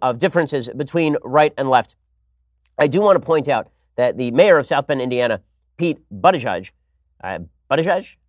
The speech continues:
I'm, I'm still working on the pronunciation. I've said before that I think he is one of the smarter people in the Democratic race. I think that is true.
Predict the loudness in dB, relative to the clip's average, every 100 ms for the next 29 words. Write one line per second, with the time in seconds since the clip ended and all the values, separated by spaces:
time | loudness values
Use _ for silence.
0 | -10 -8 -6 -2 2 2 2 -4 -4 -4
1 | -6 -4 -4 -4 -6 -16 _ _ _ 0
2 | 2 0 0 2 2 2 -4 -4 -6 -6
3 | -6 -6 -6 -6 0 0 0 -6 -4 -4
4 | -4 -4 -4 -2 -2 -2 -4 -2 -2 -4
5 | -6 -6 -6 -6 -4 0 0 0